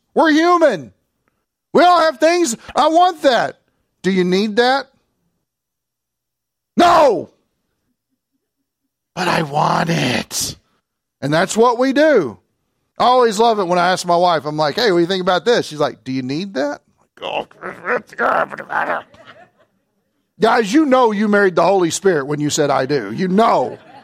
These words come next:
You know, the Holy Spirit just became enhanced in your life. <sighs> "I don't need it,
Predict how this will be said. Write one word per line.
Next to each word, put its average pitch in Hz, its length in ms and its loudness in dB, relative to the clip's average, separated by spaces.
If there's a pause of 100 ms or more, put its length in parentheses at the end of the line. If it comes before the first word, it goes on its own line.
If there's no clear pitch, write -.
(400)
You 214 160 2
know, 214 240 2
the 160 100 2
Holy 220 280 2
Spirit 208 340 0
just 170 160 -6
became 175 320 0
enhanced 196 560 -4
in 160 120 -2
your 151 160 -2
life. 131 560 -6 (760)
<sighs> - 920 -20
"I 135 400 -2
don't 156 300 -2
need 156 280 0
it, - 420 -4